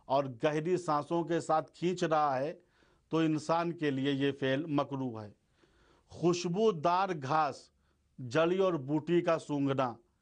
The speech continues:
عورت کا پانی میں بیٹھنا، کسی شیاف چیز کا استعمال کرنا مخصوص جگہ پر، یا اپنے لباس کو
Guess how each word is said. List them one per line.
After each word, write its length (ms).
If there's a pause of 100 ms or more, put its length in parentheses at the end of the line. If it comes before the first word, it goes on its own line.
(520)
عورت 480
کا 220
پانی 520
میں 220
بیٹھنا، 680 (1080)
کسی 300
شیاف 680
چیز 320
کا 160
استعمال 720
کرنا 440
مخصوص 480
جگہ 220
پر، 160 (880)
یا 260
اپنے 580 (120)
لباس 640
کو 360